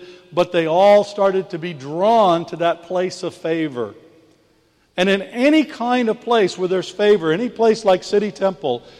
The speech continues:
and it's not just City Temple, it's any church, any leader where there's the favor of God that people can recognize, you'll have people who are drawn that are of the same family, and you'll have people who are drawn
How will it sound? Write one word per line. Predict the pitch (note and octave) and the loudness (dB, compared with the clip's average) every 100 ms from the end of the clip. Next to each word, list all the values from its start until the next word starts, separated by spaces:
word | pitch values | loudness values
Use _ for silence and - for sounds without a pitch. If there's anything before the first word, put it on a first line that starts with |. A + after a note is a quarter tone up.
| - | -8
and | E3+ E3 | -4 -4
it's | - | 0
not | A#3 F3 | -2 0
just | F#3+ | -2
City | - F#3+ | 0 -2
Temple, | F3 D#3+ E3 | 0 -2 -2
it's | D#3 - | -6 -6
any | F#3+ A3 B3+ | -4 0 -2
church, | B3+ B3 A3+ G3+ G#3+ - - - | 0 2 2 0 -6 -18 -20 -6
any | F3 A3+ A3+ | -2 0 0
leader | A3+ A3 F3 | 0 0 -2
where | D#3+ F#3 | 0 2
there's | F3+ E3+ E3 | 2 2 -2
the | D#3 | -8
favor | - - A3+ C#4+ C4+ C#4 | -6 0 2 2 0 0
of | A3+ | 2
God | G#3+ G3 F3 F3 | 2 4 4 0
that | F3+ - | -6 -6
people | G#3 G#3+ | -6 -4
can | G3+ F#3+ F#3 | -4 -4 -2
recognize, | G3+ B3 A#3+ G#3+ E3 C#3 C3 C3+ D3 - - _ | 0 0 -2 -8 -6 -6 -6 -8 -10 -16 -20 _
you'll | F3 F#3 | -2 2
have | F#3 F3+ | 0 -2
people | - C4 B3+ G#3+ | -4 -4 0 2
who | A3+ | 4
are | G#3 F3 | 4 2
drawn | E3 G#3 A3 F3+ F3+ | -2 2 4 2 0
that | F3 | -2
are | F3 F3 | 2 2
of | G3 | 2
the | F3+ | -2
same | F3 G3+ G#3 G#3 | -6 -4 -4 -6
family, | - A3+ A3 F#3+ C#3 D3+ - - | -4 0 0 -2 -4 -6 -10 -4
and | F#3+ | -4
you'll | G3 | -2
have | F3 F3+ | -4 -4
people | - A#3+ A#3+ A3+ | -6 -6 -4 -2
who | G3+ | 0
are | F#3+ | -2
drawn | E3 G#3 A#3+ F3 | -4 0 2 2